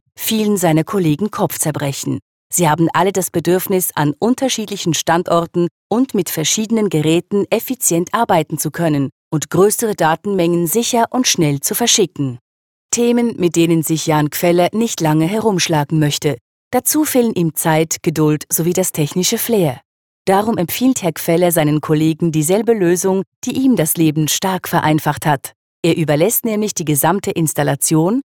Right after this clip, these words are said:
Wartung und Aktualisierung seiner I-T-Lösungen den Profis von Swisscom und deren Partner.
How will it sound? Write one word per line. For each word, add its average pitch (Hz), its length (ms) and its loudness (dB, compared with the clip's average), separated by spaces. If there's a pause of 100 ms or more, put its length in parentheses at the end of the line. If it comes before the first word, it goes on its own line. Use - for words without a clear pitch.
(120)
Wartung 240 600 0
und 269 280 0
Aktualisierung 185 880 0
seiner 156 320 2
I-T-Lösungen 165 920 0 (260)
den 156 160 -2
Profis 220 500 0
von 147 160 -2
Swisscom 170 560 0
und 220 220 -4
deren 190 240 0
Partner. 151 640 -2